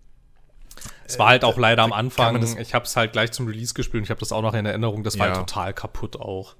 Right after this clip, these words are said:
Speaker 2: Naja, da, ich hab's damals, glaub ich, auch nicht durchgespielt. Das hab ich Jahre später dann, äh, nochmal durchgespielt,
Speaker 1: Ja.
Speaker 2: halt mit den ganzen Patches und so. Und
Speaker 1: Genau,
Speaker 2: dann,
Speaker 1: und es gab
Speaker 2: das
Speaker 1: irgendwann,
Speaker 2: ist aber
Speaker 1: irgendwann,
Speaker 2: wirklich
Speaker 1: irg-,
Speaker 2: halt
Speaker 1: irgendwann gab's so eine
Speaker 2: so
Speaker 1: Ultimate
Speaker 2: gut.
Speaker 1: Edition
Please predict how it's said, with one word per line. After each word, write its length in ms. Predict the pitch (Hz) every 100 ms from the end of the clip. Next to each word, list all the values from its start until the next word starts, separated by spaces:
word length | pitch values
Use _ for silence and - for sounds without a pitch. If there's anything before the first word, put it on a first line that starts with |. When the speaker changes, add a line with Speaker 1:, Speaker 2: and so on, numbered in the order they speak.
| -
Speaker 2:
Naja, 360 | 98 98 98 95
da, 140 | - 104 110
ich 160 | -
hab's 200 | 120 -
damals, 320 | 90 110 151
glaub 120 | - 123
ich, 60 |
auch 80 | 117
nicht 180 | 104 -
durchgespielt. 520 | 104 - 113 - 101
Das 120 | 92 104
hab 100 | 98
ich 100 | -
Jahre 360 | 151 175 165
später 400 | - 104 110 110
dann, 200 | 95 95 - - - - - - -
äh, 280 | 104 98 98
nochmal 220 | 95 101
durchgespielt, 600 | 104 110 - - 107 101
Speaker 1:
Ja. 60 | 104
Speaker 2:
halt 120 | 98 101
mit 120 | 113
den 80 | 101
ganzen 260 | 101 -
Patches 360 | 98 101 117 -
und 100 | 101
so. 200 | 95 98
Und 100 | 98
Speaker 1:
Genau, 140 | 104
Speaker 2:
dann, 80 | 113
Speaker 1:
und 60 | 123
es 60 | -
gab 140 | 135
Speaker 2:
das 60 | 143
Speaker 1:
irgendwann, 320 | 160 180 151
Speaker 2:
ist 120 | 151
aber 80 | 160
Speaker 1:
irgendwann, 220 | 185 175
Speaker 2:
wirklich 180 | 151 151 156
Speaker 1:
irg-, 40 |
Speaker 2:
halt 220 | 98 123 -
Speaker 1:
irgendwann 320 | 160 175 147
gab's 200 | 147 -
so 60 |
eine 100 | 139
Speaker 2:
so 60 | 113
Speaker 1:
Ultimate 460 | 117 135 139 107 107
Speaker 2:
gut. 60 |
Speaker 1:
Edition 520 | 107 104 - 101 92